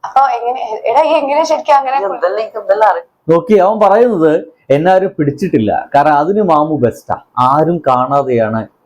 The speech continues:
Speaker 3: ആരും ശ്രദ്ധിക്കാതെയാണ് ഞാൻ അത് ചെയ്തിരുന്നത്." ഇവന്റെ നാട്ടുകാർ ഇതൊക്കെ ഒന്ന് കേൾക്കണം കേട്ടോ.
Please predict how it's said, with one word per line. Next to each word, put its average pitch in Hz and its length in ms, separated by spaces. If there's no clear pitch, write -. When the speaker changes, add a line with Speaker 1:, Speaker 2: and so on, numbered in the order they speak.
Speaker 3:
ആരും 143 540
ശ്രദ്ധിക്കാതെയാണ് 120 920
ഞാൻ 117 180
അത് 117 80
ചെയ്തിരുന്നത്." 110 600
ഇവന്റെ 202 240
നാട്ടുകാർ 196 320
ഇതൊക്കെ 214 200
ഒന്ന് 196 160
കേൾക്കണം 165 340
കേട്ടോ. - 300